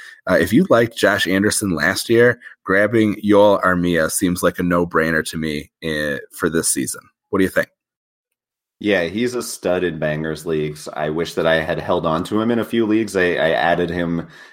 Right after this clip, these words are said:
Speaker 2: and reaped the benefits for a few games and then moved on, and now kind of regret having done that.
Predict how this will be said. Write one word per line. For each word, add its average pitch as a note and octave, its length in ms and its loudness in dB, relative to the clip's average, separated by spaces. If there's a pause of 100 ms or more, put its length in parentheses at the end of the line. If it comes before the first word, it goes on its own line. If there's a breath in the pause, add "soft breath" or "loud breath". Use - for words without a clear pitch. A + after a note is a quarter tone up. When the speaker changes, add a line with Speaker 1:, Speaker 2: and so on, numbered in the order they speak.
(220 loud breath)
Speaker 2:
and D#2+ 560 -2 (200)
reaped G#2 340 0
the F#2+ 80 4
benefits F2 480 0
for F2 160 0
a E2 80 -2
few F2+ 180 2
games E2+ 380 2
and E2 220 -4
then E2 180 0
moved E2+ 320 -2
on, E2+ 380 2
and D#2 500 -2
now F2 380 2
kind G#2 280 0
of F#2+ 140 0
regret F#2 380 2
having E2+ 320 0
done E2+ 180 2
that. D2+ 220 -4